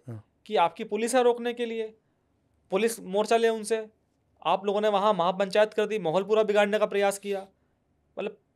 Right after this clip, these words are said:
Speaker 2: पुलिस ने मना, मना किया था कि महापंचायत नहीं होनी, फिर भी आप महापंचायत आपने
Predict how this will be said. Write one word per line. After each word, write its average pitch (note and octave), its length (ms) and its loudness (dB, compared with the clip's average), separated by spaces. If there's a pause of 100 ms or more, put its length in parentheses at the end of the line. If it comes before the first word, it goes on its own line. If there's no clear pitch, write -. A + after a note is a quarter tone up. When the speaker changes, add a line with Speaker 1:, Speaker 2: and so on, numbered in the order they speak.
(140)
Speaker 2:
पुलिस F3+ 240 -6
ने G#3 60 -2
मना, F3+ 360 2
मना E3+ 460 -2
किया G3+ 200 0
था G#3 100 -4
कि G3+ 100 -8
महापंचायत F#3 580 -2
नहीं F#3 120 -6
होनी, F#3 120 -8
फिर F#3 160 -8
भी G3 100 -2
आप F#3 180 0
महापंचायत F3 460 -2
आपने F3 300 -2